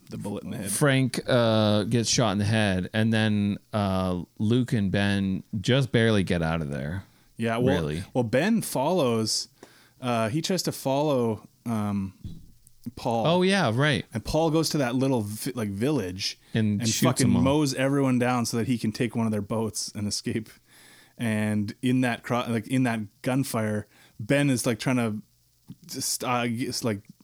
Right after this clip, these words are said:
Speaker 1: block a kid from getting hit.
Speaker 2: Yeah.
Speaker 1: And he takes a bullet too.
Speaker 2: Yeah.
Speaker 1: Um, although, like, not, like, I think he gets hit in the arm or something, but
Speaker 2: It goes, he's holding the kid's head and it goes through his hand
Speaker 1: That's right, yeah.
Speaker 2: into the kid's head.
Speaker 1: Right,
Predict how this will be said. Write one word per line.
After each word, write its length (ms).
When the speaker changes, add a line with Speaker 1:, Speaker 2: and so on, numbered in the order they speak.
Speaker 1:
block 360
a 40
kid 420
from 200
getting 180
hit. 360
Speaker 2:
Yeah. 200
Speaker 1:
And 100
he 140
takes 240
a 40
bullet 360
too. 340
Speaker 2:
Yeah. 220
Speaker 1:
Um, 540
although, 240
like, 240
not, 260
like, 160
I 60
think 140
he 60
gets 180
hit 100
in 40
the 60
arm 240
or 40
something, 420
but 160
Speaker 2:
It 140
goes, 460
he's 380
holding 500
the 120
kid's 440
head 640
and 100
it 60
goes 300
through 360
his 160
hand 480
Speaker 1:
That's 200
right, 200
yeah. 200
Speaker 2:
into 320
the 100
kid's 300
head. 400
Speaker 1:
Right, 240